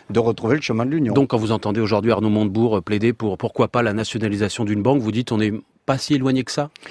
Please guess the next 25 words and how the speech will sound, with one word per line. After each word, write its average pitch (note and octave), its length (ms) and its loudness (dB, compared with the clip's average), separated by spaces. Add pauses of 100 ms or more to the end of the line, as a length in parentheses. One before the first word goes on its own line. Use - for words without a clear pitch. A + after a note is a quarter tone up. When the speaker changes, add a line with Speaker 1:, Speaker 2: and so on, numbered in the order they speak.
(140)
Speaker 1:
Non, A#3+ 260 6
euh, A2+ 220 0
là-dessus, A#2 640 0
euh, G2 140 4 (240)
et G#2 120 0
c'est A#2 240 0
Speaker 2:
Ouais. B2+ 140 4
Speaker 1:
aussi G#2+ 320 0
à G2+ 80 2
cela B2 300 0
que A2 140 -6
doit G#2 200 0
servir G2+ 320 -4
la G2 120 0
primaire, G#3+ 420 2 (360)
il A#2 260 0
y B2+ 60 8
a A#2 60 6
des G#2 160 -2
différences. A#3+ 640 0 (500)
Il G#2+ 100 -4
y B2 80 4
a A2+ 80 -2
des A#2+ 120 0
différences. A3 460 0